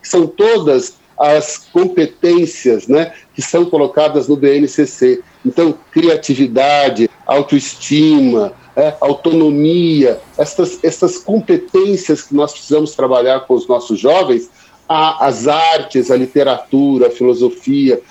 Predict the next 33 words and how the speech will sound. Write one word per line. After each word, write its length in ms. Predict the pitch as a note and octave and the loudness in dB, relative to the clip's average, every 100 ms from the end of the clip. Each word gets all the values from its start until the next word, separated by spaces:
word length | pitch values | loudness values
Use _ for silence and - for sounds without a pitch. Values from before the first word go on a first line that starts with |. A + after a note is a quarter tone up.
| - | -8
a 120 | A#2+ | -6
sociologia, 880 | A#2+ B2+ - C3 A#2+ A2+ D#3 E3+ A#2 - - | -2 -2 0 2 2 2 2 2 0 -8 -4
elas 220 | C#3 D3+ | -2 -2
conseguem 520 | - D#3+ D#3 D#3+ D#3+ D#3+ | 0 -2 0 0 0 0
trazer 580 | D#3+ D#3 A#2 C3+ D#3+ | 0 0 0 0 2
e 60 | D3 | 0
completar 720 | - D#3 D#3 D3 C3 D#3+ E3 | 0 -2 0 -2 0 0 0
esse 180 | D3+ - | -2 -4
caminho 440 | - C3 B2+ C3+ | -2 0 0 0
para 220 | C3+ B2+ B2+ | 0 0 0
esses 220 | B2 B2 | -2 -2
meninos. 400 | C3+ A#2 F#2+ F#2 _ _ - C#3 | 0 0 -4 -8 _ _ -10 -6
Então, 400 | C3+ G#3 F4+ - - _ | 0 0 0 -4 -20 _
quando 240 | - F#3 F3+ | -2 0 2
nós 380 | F3 E3 D3+ - | 0 0 -2 -2
criticamos 1000 | D3 E3+ F3 - E3+ F#3 D3+ A#2 - - _ - | -2 -2 -6 -2 0 2 2 -2 -6 -18 _ -4
os 140 | B2+ | 0
meninos 680 | C3+ C#3+ D3 D#3 C#3 B2+ - | 2 2 4 2 0 -2 -2
e 140 | C#3 | -2
os 80 | A#2 | 0
jovens, 680 | A2+ C#3+ D#3 B2 A#2+ A2 G2+ | 2 2 2 0 -2 -2 -6
e, 420 | B2 A#2+ A#2 - _ - - | -2 0 0 -4 _ -14 -2
é, 360 | A#2+ B2+ B2+ | 0 2 0
que 180 | B2+ - | -2 0
eles 300 | C#3 C#3+ C#3 | 2 2 0
são 240 | C3 D3 C#3+ | 0 0 2
imediatistas, 1000 | C3+ C#3 C3+ D3+ - E3+ F#3 - B2 - | 2 0 2 0 0 2 2 0 -4 0
que 100 | D3 | -2
eles 160 | C3 | 0
não 100 | B2+ | 0
gostam 400 | C3 D3 C#3+ C3+ | 0 0 0 -2
de 120 | A#2 | 0
ler, 340 | A#2 D3+ E3+ | 0 2 2